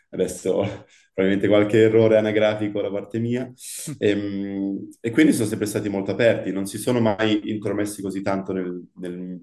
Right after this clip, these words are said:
Speaker 1: mio praticare lo sport, diciamo, perché, eh, hanno sempre detto che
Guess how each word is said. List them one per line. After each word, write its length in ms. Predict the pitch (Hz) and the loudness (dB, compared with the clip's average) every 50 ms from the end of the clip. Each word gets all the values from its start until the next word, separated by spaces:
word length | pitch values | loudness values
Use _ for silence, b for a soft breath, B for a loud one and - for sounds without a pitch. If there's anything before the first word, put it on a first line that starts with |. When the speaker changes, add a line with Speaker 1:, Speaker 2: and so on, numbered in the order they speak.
| _ | _
Speaker 1:
mio 320 | - - 95 98 98 101 98 | -14 -10 -8 -6 -6 -6 -6
praticare 580 | 98 98 92 - - 101 92 92 92 90 - - | -6 -8 -8 -4 -4 -2 0 0 -2 -4 -8 -10
lo 80 | - 92 | -10 -10
sport, 600 | 92 - - - _ 101 95 85 80 - - - | -10 -10 -14 -8 _ 0 0 0 0 -4 -8 -10
diciamo, 300 | - 85 90 90 76 - B B B B B B B B B _ | -8 -6 -6 -6 -6 -8 B B B B B B B B B _
perché, 840 | - 92 87 - 107 101 95 95 92 92 90 87 - - - - _ _ | -8 -6 -4 -2 0 2 6 6 6 6 6 4 0 -8 -14 -18 _ _
eh, 260 | - - - - - - | -18 -16 -14 -12 -12 -10
hanno 180 | - 101 104 98 | -8 -8 -6 -6
sempre 260 | - 113 104 107 101 | -6 -6 -6 -4 0
detto 320 | 98 101 95 95 - 104 | 0 0 0 0 -4 -8
che 360 | 95 - 92 92 87 - - | -6 -4 -4 -4 -4 -8 -12